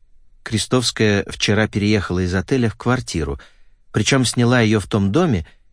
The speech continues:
где когда-то жили Пахомовы и Земских, академическом. «Ты сколько лет в свет не выходила?» «Не выезжала, ты хотела сказать?» «Да пятнадцать лет уже.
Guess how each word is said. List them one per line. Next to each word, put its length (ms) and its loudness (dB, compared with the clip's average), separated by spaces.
где 160 0
когда-то 460 0
жили 320 2
Пахомовы 800 0
и 60 -4
Земских, 640 -4
академическом. 840 -4
«Ты 360 2
сколько 580 -2
лет 260 -2
в 60 -8
свет 280 -4
не 80 -4
выходила?» 560 -8
«Не 120 2
выезжала, 540 2
ты 120 -4
хотела 340 -6
сказать?» 480 -10
«Да 140 -4
пятнадцать 480 0
лет 240 -2
уже. 300 -6